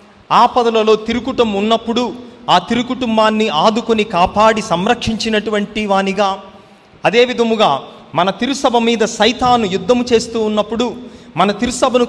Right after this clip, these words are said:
కాపాడేటటువంటి వానిగా, మరణ సమయంలో కూడా సైతానుతో పోరాటము చేసేటటువంటి వానిగా, పాలక పునీతునిగా తల్లి తిరుసభ పునీత జోజప్ప గారిని మనకు అందిస్తూ ఉంది. మరి ఈ రోజున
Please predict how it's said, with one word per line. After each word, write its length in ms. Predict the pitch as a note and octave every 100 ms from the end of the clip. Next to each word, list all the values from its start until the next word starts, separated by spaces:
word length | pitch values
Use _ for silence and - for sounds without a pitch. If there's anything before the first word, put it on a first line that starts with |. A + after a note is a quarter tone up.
| F#3
కాపాడేటటువంటి 840 | F#3+ A3 A#3 B3 B3+ A#3 A#3 G#3+
వానిగా, 420 | G#3+ G#3+ G#3 A3 G3+ - - - - - -
మరణ 260 | E3 A#3 C4+ C4+
సమయంలో 420 | C4 B3+ A#3+ A#3 A3 A3+
కూడా 240 | A3 G3 D#3+ G3 - - - -
సైతానుతో 580 | G3 B3 B3+ B3+ B3 A#3 A3+
పోరాటము 460 | F3+ A3 B3 C4 B3 B3
చేసేటటువంటి 720 | A#3+ A#3+ A3 G#3 G#3 G3 G3+
వానిగా, 380 | F3+ F3 F3+ F#3 C#3+ C#3+ - - - - - _ _ _ _ _ _
పాలక 320 | F3 A3+ B3 A#3
పునీతునిగా 600 | G3+ G3+ G3 F#3 F3+ F3 C#3+ C#3+ - - -
తల్లి 200 | F3 F#3 G3
తిరుసభ 400 | G3+ - G3+ E3+ E3
పునీత 280 | F3 F3 F3 C3
జోజప్ప 340 | F#3 G3+ G3+
గారిని 340 | E3+ D#3+ D#3 D#3
మనకు 280 | D3 D3 D3
అందిస్తూ 400 | D3+ D#3 - D3
ఉంది. 300 | C3+ C3+ C3 A2+ - - - - - _
మరి 160 | C3+ D3 D3+
ఈ 20 |
రోజున 360 | D#3 F3+ F3 G#3+